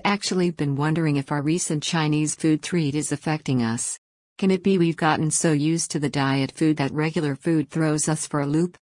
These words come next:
I can never tell if I feel crummy because of food, bad sleep or what. Feeling crummy is sort of the norm for me. I do know that diet food is starting to all taste the same.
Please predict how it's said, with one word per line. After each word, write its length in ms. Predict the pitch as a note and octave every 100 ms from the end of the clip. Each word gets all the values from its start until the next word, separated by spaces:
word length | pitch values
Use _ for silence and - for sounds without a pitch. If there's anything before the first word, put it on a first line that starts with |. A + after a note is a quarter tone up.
| _ -
I 80 | G3
can 180 | G3 F#3+
never 260 | G3 G3
tell 300 | F#3+ E3 D3
if 140 | C#3 D3+
I 80 |
feel 280 | C#3+ F3 E3
crummy 440 | D#3 F3 F3 E3+ D#3
because 340 | - E3+ D#3+
of 100 | D#3
food, 460 | - F#3+ C#3+ A#2+ - _ -
bad 280 | D#3+ E3+ F3
sleep 380 | - F3+ F3
or 160 | D#3 C3
what. 400 | B2 B2+ B2 - _ _ _ _
Feeling 400 | - G3+ G#3 G3+
crummy 400 | - F3+ E3+ B2+
is 80 | C3
sort 300 | - E3 D3+
of 100 | C#3
the 80 | C#3+
norm 300 | C#3+ D3 C#3+
for 160 | C#3+
me. 340 | C#3 B2+ A#2+ C3+ _ _ _ -
I 140 | E3+
do 180 | D#3+ F#3+
know 220 | F#3+ F3
that 160 | D#3+ C3+
diet 420 | D#3+ D#3+ D3+ -
food 320 | - E3 D3
is 80 | C3+
starting 400 | - D#3+ D#3 D#3+
to 140 | E3 D3+
all 220 | D3 D#3
taste 400 | - D#3+ E3 -
the 80 | C#3
same. 480 | - B2 A#2+ B2+